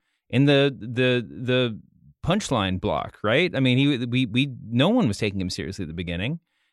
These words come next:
And, um, you know, there's no, there's, I mean, I don't think anybody would bat an eye if he decided to run for office again. I mean, he's, he's a serious candidate now. And, and you're right, that irrational confidence, um, and, and like I said, his exit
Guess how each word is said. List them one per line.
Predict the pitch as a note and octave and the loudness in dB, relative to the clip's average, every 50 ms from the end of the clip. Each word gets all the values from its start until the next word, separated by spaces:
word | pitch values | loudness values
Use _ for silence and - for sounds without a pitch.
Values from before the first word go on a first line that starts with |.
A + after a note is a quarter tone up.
| _ - | _ 0
And, | - A#2+ B2 A#2+ A2+ G#2 G2+ _ _ _ _ _ _ _ _ _ - B2 | 2 4 4 4 4 2 0 _ _ _ _ _ _ _ _ _ -4 0
um, | B2+ B2 B2 B2 A#2 A#2 A2+ G#2+ G2+ G2+ G2 _ _ _ _ _ _ _ _ _ _ _ _ _ _ - | 2 4 4 4 4 2 2 0 -2 -2 -6 _ _ _ _ _ _ _ _ _ _ _ _ _ _ -14
you | C#3+ C#3 C3 C3 C#3 E3 F#3+ | -14 -12 -8 -4 0 2 2
know, | E3 A2+ A#2 C#3+ E3 D#3+ | 4 4 2 2 0 -2
there's | C#3+ D3+ D#3 D3+ C#3 | 0 0 2 4 4
no, | C#3 C#3 D3+ E3+ G3+ F3+ C3 G#2+ - - | 4 4 4 4 2 2 -2 -6 -8 -4
there's, | B2+ B2+ C#3 D3 D3 - - | 0 2 2 2 0 -2 -2
I | C#3+ | 0
mean, | C#3+ D3 C#3 C3 | 0 2 2 0
I | - - D3 | 0 0 0
don't | G3 G#3 | 0 0
think | F#3 F3+ D3+ | 0 2 2
anybody | D3+ D#3+ E3 D3+ D#3 D3+ D#3 D3 | 2 2 4 4 2 2 2 2
would | C#3+ B2+ A2 G2 F#2+ F2 - | 0 -2 -4 -6 -10 -4 0
bat | A#2 A#2 C#3 F3 | 2 2 4 4
an | F3+ E3 | 2 2
eye | A#2 B2 C#3+ F#3 A3+ G#3+ A#2 | 0 0 0 0 0 0 0
if | G2 G2 G2 | 0 -2 -2
he | - A#2+ A2+ G#2 G2+ - - G#2 | -2 -2 -2 -2 -6 -10 -10 -8
decided | G#2+ G#2+ - C3 A#2+ A2+ G2+ | -6 -2 0 0 0 2 2
to | G#2 G#2+ | 0 0
run | G#2 G#2+ A2 G#2 | 2 0 0 0
for | - A2 F#2 | 0 0 0
office | F2+ F#2 - - G2+ - | 0 -2 -4 -6 -12 -12
again. | - D#2 E2+ D#2+ D2+ C#2 | -10 -8 -6 -6 -6 -6
I | - | -6
mean, | G#2 G2+ G2+ | -4 -2 -2
he's, | A2+ B2+ D3 D#3 | 0 0 0 -2
he's | D#3 - B2+ D3 E3 | -2 0 0 2 2
a | F#3+ F3+ | 0 0
serious | - - C3 C3 C#3 D3 D#3+ - - - _ - | 0 0 2 2 2 2 0 -2 -6 -10 _ -4
candidate | - C#3+ F3+ B3 A3 G#2+ C2 | -2 0 0 0 0 -2 -4
now. | A#1 C2 B1 G1+ G1+ G1+ B1+ | -6 -8 -10 -10 -10 -8 -4
And, | G2 G#2+ G#2 G2+ F2+ - | -2 0 0 0 0 -2
and | - A2+ A#2 A#2 | 0 2 2 4
you're | A#2 C3 | 4 4
right, | E3+ G#3 G3 A2+ | 4 4 2 0
that | G2+ A#2 A2+ | 0 0 2
irrational | A#2+ B2 B2+ C3 - D#3 C3+ | 2 2 2 2 0 -2 -4
confidence, | B2 D3 D#3+ G#3 F#3+ D#3 C3 C3 C#3+ C#3+ - _ _ _ _ _ _ _ _ _ _ - | -2 -2 -2 -2 0 -2 -2 -2 -2 -4 -6 _ _ _ _ _ _ _ _ _ _ -2
um, | - B2 B2+ C3 C3 B2 B2 A#2+ A#2+ A#2 _ _ _ _ _ _ _ _ _ _ _ _ _ - | 2 2 4 4 4 2 2 0 -2 -6 _ _ _ _ _ _ _ _ _ _ _ _ _ -2
and, | C3 C#3+ C#3+ C3+ C3 - | 0 2 4 2 2 2
and | - C3+ C#3 | 2 2 2
like | C#3 C#3+ C#3 | 4 4 2
I | D#3 F#3 | 2 0
said, | F#3+ - C#3+ B2+ | 0 0 2 2
his | C3 A#2+ B2 | 2 2 2
exit | C#3 F#3+ F#3+ C3+ B2 B2 B2+ - | 2 2 2 2 0 0 0 -2